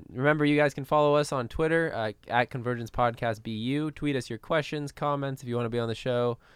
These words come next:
Again, that's Convergence Podcast B U. Uh, and stay tuned for future episodes. Uh, I think we're gonna do some G M O coming up here shortly. And also, we might have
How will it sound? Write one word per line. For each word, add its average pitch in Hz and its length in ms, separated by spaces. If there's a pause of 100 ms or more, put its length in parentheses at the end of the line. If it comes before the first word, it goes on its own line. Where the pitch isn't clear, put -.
(240)
Again, 117 240
that's 113 180
Convergence 113 380
Podcast 113 540
B 117 80 (220)
U. 135 280 (460)
Uh, 104 400
and 98 240 (260)
stay 123 320
tuned 165 320
for 139 180
future 180 520
episodes. 170 720
Uh, 107 220
I 101 100
think 117 180
we're 113 80
gonna 104 220
do 107 160
some 101 240
G 120 180
M 117 160
O 120 240
coming 120 320
up 120 140
here 123 260
shortly. 131 640
And 107 160
also, 127 360
we 120 100
might 120 200
have 120 260